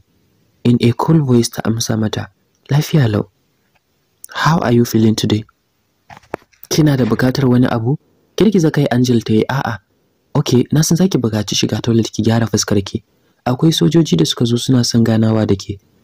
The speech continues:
Amma kafin nan, zan kawo miki breakfast ɗinki. Ko kina da zaɓi na abin da kike son ci?" Girgiza kai Angel ta yi, "A'a." "Okay," daga haka nurse ɗin ta juya ta fice. Sakowa ta yi daga saman gadon, a bakin kofar shiga toilet ta zura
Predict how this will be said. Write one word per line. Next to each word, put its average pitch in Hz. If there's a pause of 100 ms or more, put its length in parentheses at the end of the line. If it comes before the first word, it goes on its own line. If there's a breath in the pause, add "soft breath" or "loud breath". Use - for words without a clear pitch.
(300)
Amma 143
kafin 123
nan, 107 (480)
zan 170
kawo 120
miki 117
breakfast 107
ɗinki. 104 (1080)
Ko 165
kina 165
da 107
zaɓi 113
na 120
abin -
da 101
kike -
son 104
ci?" - (720)
Girgiza 160
kai 139
Angel 117
ta -
yi, 104
"A'a." 107 (600)
"Okay," 170 (160)
daga 117
haka 151
nurse 120
ɗin 117
ta 117
juya 110
ta 110
fice. 110 (320 loud breath)
Sakowa 196
ta 170
yi 165
daga 127
saman 120 (280)
gadon, 113 (260)
a 117
bakin 123
kofar 151
shiga 117
toilet 120
ta 113
zura 110